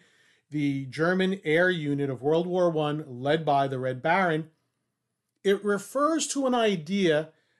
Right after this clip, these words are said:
that when all of the corporate bigwigs fly in to visit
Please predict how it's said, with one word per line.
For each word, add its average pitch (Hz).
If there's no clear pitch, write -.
that 156
when 156
all 262
of 247
the 254
corporate 196
bigwigs 175
fly 208
in 226
to 190
visit 175